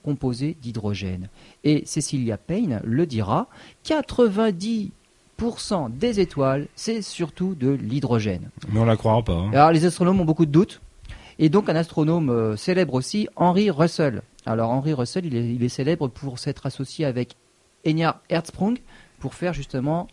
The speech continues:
Speaker 1: un classement qui explique l'évolution des étoiles. Et ce graphique est connu sous le nom de graphique Hertzsprung-Russell. Donc les deux sont, vont s'a-, s'allier.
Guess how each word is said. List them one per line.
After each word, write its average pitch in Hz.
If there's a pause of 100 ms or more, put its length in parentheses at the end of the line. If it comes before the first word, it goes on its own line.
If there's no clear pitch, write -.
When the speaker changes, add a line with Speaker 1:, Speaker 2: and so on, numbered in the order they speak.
Speaker 1:
un 190
classement 170
qui 135
explique 165
l'évolution 143
des 110
étoiles. 135 (400)
Et 117
ce -
graphique 117
est 120
connu 123
sous -
le 107
nom 120
de 123 (540)
graphique 110
Hertzsprung-Russell. 139
Donc 123
les 143
deux 165
sont, 110
vont 120
s'a-, 101
s'allier. 113